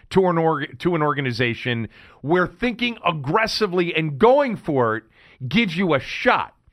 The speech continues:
Kevin Durant, Kyrie Irving, DeAndre Jordan to the Nets gives them a chance. They went all in. It may pay off. It may not.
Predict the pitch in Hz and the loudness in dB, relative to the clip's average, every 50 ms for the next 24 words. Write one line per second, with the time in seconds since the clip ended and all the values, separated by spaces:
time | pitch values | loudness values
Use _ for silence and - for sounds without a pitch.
0 | _ - - - - - - 233 240 247 277 285 262 202 226 208 196 185 180 185 | _ -20 -20 -20 -16 -2 2 4 4 4 2 -2 -2 -2 0 2 2 2 2 0
1 | 185 185 - - - 202 196 208 208 214 214 208 185 - 170 170 165 151 165 160 | -2 -6 -8 -4 -2 0 2 2 0 0 -4 -4 -2 0 2 2 2 0 -2 -2
2 | 156 127 123 143 147 160 180 175 156 180 175 160 127 127 151 160 160 151 147 139 | -2 -2 -2 -2 0 0 0 0 0 -2 -2 -2 -2 -2 0 0 0 0 -2 -2
3 | 123 135 120 123 120 127 135 135 131 - - - - - - - - 120 123 113 | -2 -2 -2 0 0 0 0 0 -2 -6 -10 -12 -12 -16 -20 -18 -12 -10 -6 -2
4 | 160 226 254 247 214 190 175 214 208 208 202 208 - - 151 151 151 139 127 - | 0 0 0 -2 -4 -4 0 2 2 2 0 -2 -4 -4 -2 -2 -2 -4 -6 -12
5 | - - - - 247 262 196 147 - - - - - - - - _ _ _ _ | -10 -8 -4 -2 0 0 0 -2 -4 -8 -12 -10 -8 -8 -8 -10 _ _ _ _
6 | _ _ - - 151 170 160 175 185 190 190 - - 175 185 196 196 190 226 262 | _ _ 0 0 2 2 2 2 0 0 0 2 2 4 4 4 2 0 0 0
7 | 240 143 90 - - _ _ _ _ - 117 117 107 104 113 156 165 - 233 226 | 0 -2 -4 -8 -16 _ _ _ _ -4 -4 -4 -2 -2 -2 -2 -2 -2 -2 0
8 | 202 151 117 110 139 170 - - _ _ _ _ _ _ _ _ _ _ _ - | 2 2 2 0 0 -2 -6 -10 _ _ _ _ _ _ _ _ _ _ _ -6
9 | - 107 90 87 90 92 98 104 135 170 160 101 - | -4 -4 -4 -4 -4 -4 -2 -2 -2 -2 -2 -4 -6